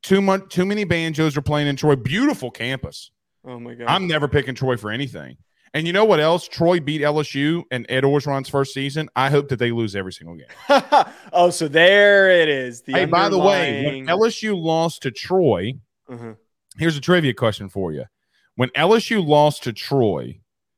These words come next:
Speaker 1: in twenty seventeen, do you know who the head coach was?
Speaker 2: Of Troy?
Speaker 1: Don't, yeah, don't look it up.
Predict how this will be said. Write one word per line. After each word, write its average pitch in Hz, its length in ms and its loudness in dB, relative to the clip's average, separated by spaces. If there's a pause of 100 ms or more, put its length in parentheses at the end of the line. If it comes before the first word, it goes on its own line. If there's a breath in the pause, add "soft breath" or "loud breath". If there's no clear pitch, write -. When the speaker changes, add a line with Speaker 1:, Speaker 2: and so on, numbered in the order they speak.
(560)
Speaker 1:
in 135 800 -2
twenty 175 400 -4
seventeen, 127 680 -2
do 104 80 -4
you 110 80 -2
know 123 160 2
who 123 140 4
the 117 80 2
head 117 160 2
coach 120 260 -2
was? 151 260 -4 (800)
Speaker 2:
Of 120 160 -12
Troy? 131 280 -4
Speaker 1:
Don't, 147 200 2 (220)
yeah, 127 240 4
don't 117 220 2
look 135 160 0
it 120 80 0
up. 95 180 -2